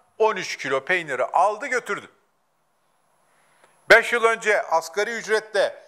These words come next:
üç bin beş yüz altmış iki yumurta alınabiliyordu. Bugün iki bin dokuz yüz otuz üç tane alınabiliyor.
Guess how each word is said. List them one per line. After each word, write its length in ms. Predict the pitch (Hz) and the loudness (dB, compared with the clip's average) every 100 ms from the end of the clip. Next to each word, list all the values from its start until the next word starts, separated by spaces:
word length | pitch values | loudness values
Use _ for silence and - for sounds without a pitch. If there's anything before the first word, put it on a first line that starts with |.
| _ _ 226 | _ _ -2
üç 300 | 247 - 208 | -2 -2 -4
bin 200 | 175 170 | 0 0
beş 260 | 226 - | 0 -2
yüz 120 | 165 | -10
altmış 460 | 180 196 196 196 196 | 0 0 0 -10 -10
iki 200 | 208 196 | -8 -4
yumurta 420 | 180 196 190 233 | -4 -2 2 2
alınabiliyordu. 920 | 220 185 151 139 139 143 208 262 - - _ _ | 2 0 -4 -2 -2 0 0 0 -4 -20 _ _
Bugün 400 | 151 175 151 269 - _ - | -4 -2 -2 -4 -6 _ -18
iki 240 | 147 170 | -14 -10
bin 160 | 208 170 | -8 -6
dokuz 280 | 135 165 | -6 -8
yüz 80 | 170 | -6
otuz 300 | 170 160 180 | -6 -6 -10
üç 160 | 226 - | -12 2
tane 240 | 190 123 | 2 2
alınabiliyor. 580 | 98 90 76 _ _ | -4 -6 -18 _ _